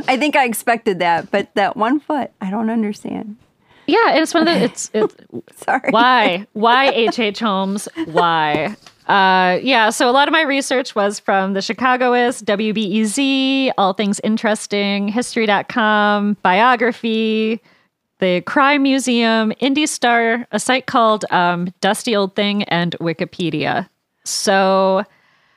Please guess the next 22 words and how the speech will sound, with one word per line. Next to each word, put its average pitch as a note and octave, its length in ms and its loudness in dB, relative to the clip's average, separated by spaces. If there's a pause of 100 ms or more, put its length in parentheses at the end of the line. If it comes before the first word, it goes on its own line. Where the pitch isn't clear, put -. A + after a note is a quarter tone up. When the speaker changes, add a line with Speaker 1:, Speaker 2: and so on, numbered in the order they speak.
(460)
Speaker 2:
that B3+ 260 2
is E4 160 0
the E4+ 80 2
murder E4+ 260 2
castle. A#3+ 540 0
It G3 180 -2
no F3 180 -2
longer F3+ 300 0
exists, B3 680 -4
but F#3+ 160 -4
Speaker 1:
Excellent. G3+ 340 2
Speaker 2:
it G3 60 0
will F#3+ 140 0
be G#3 120 0
resurrected, G#3+ 680 0
hopefully, B3 460 -2
when F#3+ 200 0
Leonardo F#3 480 0
DiCaprio A3 640 0
plays F3+ 440 0
somebody. F#3 760 0 (220)
Um, F3 340 -2